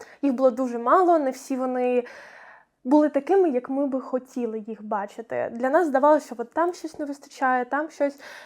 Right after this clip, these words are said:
І ми… це звучало як просто жарт, як завжди: «А давайте зробимо свій журнал».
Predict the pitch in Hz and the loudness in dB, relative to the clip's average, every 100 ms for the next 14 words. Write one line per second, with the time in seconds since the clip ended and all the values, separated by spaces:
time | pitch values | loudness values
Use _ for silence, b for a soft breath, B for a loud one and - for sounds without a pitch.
0 | B B 320 349 494 480 453 _ _ - | B B 2 6 8 6 4 _ _ 0
1 | 359 339 349 339 330 - 311 302 269 285 | 2 4 6 4 4 -2 -4 -2 2 4
2 | 403 294 240 254 240 240 247 320 508 453 | 4 -2 -4 -6 -4 -4 -2 -2 -4 -6
3 | - 403 381 392 - 466 415 294 247 226 | -8 -4 -4 -4 -2 -2 0 -2 -2 -2
4 | 220 | -4